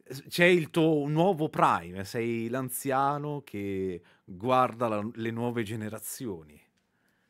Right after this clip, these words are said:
Tutto qua. <laughs> E via, che fatto? E vi-, eh, vabbè, eh, vabbè.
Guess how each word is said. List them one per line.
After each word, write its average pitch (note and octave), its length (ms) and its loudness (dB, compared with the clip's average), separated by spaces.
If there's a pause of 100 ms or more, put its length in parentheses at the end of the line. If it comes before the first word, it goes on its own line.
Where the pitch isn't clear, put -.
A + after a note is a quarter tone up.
(440)
Tutto F#2+ 280 -12
qua. E2+ 280 -10 (1900)
<laughs> - 140 -14
E B2+ 220 -2
via, A2+ 220 -2
che E3 180 -4
fatto? - 640 2 (460)
E G#2+ 180 -2
vi-, G#2+ 160 -6
eh, G#2+ 160 -6
vabbè, E2 380 -14
eh, E2 60 -20
vabbè. D#2+ 320 -20